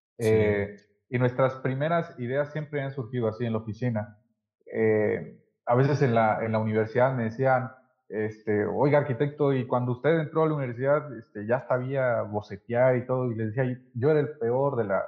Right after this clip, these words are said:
Speaker 2: de la,
Speaker 1: Ujú.
Speaker 2: de mi salón boceteando. Yo era el peor", así les decía. Y, y entonces,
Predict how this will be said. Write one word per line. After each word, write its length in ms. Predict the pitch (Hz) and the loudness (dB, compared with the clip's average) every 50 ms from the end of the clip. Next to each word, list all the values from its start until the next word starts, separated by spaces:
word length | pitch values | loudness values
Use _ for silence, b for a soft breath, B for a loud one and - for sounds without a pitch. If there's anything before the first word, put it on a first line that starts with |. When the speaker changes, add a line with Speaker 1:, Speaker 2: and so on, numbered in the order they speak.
| - - | -6 -8
Speaker 2:
de 100 | 110 104 | -6 -2
la, 240 | 104 104 135 120 | 0 2 2 2
Speaker 1:
Ujú. 80 | 117 101 | 2 2
Speaker 2:
de 60 | 110 | 0
mi 100 | 110 107 - | -2 -4 -6
salón 720 | - 107 104 110 120 123 120 117 113 107 90 92 92 - - | -8 -6 -2 0 0 0 0 -4 -8 -10 -12 -12 -14 -10 -4
boceteando. 680 | 104 110 117 113 113 104 - - 110 107 104 101 92 - _ _ _ _ _ _ _ _ _ _ _ _ _ _ - | 0 0 0 0 -2 -6 -6 -4 -4 -4 -4 -6 -10 -14 _ _ _ _ _ _ _ _ _ _ _ _ _ _ -14
Yo 180 | 110 - 123 131 | -4 -2 2 2
era 80 | 135 | 2
el 120 | 131 127 - | 2 0 0
peor", 260 | - 104 113 110 - - | 2 2 2 2 0 -2
así 200 | 107 - - 123 | -4 -4 -2 -2
les 120 | 123 104 | -2 -2
decía. 300 | 104 98 - 104 95 - - - _ _ _ _ _ - - _ _ | -2 -4 -4 -4 -6 -6 -8 -14 _ _ _ _ _ -20 -20 _ _
Y, 520 | - 92 98 98 98 98 - - - 98 101 | -10 -6 -6 -4 -4 -4 -6 -6 -4 -2 -2
y 40 | |
entonces, 540 | 104 101 104 120 120 131 139 120 - - - | 0 0 0 0 2 2 0 -2 -2 -8 -16